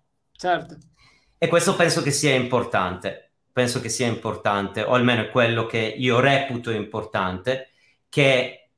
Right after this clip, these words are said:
Speaker 2: eh, l'aiuto pragmatico non prenda strade che portano la persona a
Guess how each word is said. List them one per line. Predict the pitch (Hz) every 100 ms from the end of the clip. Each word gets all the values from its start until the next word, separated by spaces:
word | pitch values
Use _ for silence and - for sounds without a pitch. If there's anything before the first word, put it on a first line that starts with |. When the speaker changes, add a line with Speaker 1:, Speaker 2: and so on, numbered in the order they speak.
| -
Speaker 2:
eh, | 107 107 107 104 104 - _ _
l'aiuto | 117 131 135 165 190 147 -
pragmatico | 151 147 143 127 147 139 - 151 165 185 190 - - _ _ _ _
non | 123 139 156 156 156
prenda | 170 170 139 123 117
strade | - - 156 151 120 117 147 - - -
che | 143 143
portano | 156 151 151 139
la | 135
persona | 127 113 120 117 120 - -
a | 110 110 - -